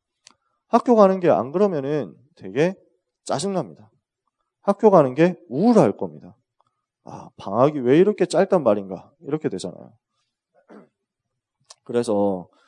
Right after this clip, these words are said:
제가 좋아요 눌러놓은 페이스북, 그 팔로잉하는 페이지, 페이지가 하나 있는데 이 페이지가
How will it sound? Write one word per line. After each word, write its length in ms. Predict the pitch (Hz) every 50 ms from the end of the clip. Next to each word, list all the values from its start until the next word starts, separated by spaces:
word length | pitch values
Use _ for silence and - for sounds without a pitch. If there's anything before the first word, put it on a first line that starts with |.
| _ _ _ _
제가 360 | - - 110 104 110 110 107 -
좋아요 520 | - - 113 120 127 135 139 135 131 120
눌러놓은 600 | 101 101 104 117 127 131 131 127 120 110 107 95 - _
페이스북, 560 | - 165 160 156 - 151 131 117 104 - -
그 80 | 107
팔로잉하는 800 | - - 160 170 170 165 156 135 127 123 123 117 113 113 113 110 98 -
페이지, 300 | - 170 175 180 175 -
페이지가 380 | - 208 196 202 185 175 156 123
하나 140 | 123 127 117
있는데 440 | 98 87 90 95 113 127 110 87 80 - -
이 40 |
페이지가 680 | - - 147 147 143 143 131 107 110 113 120 113 92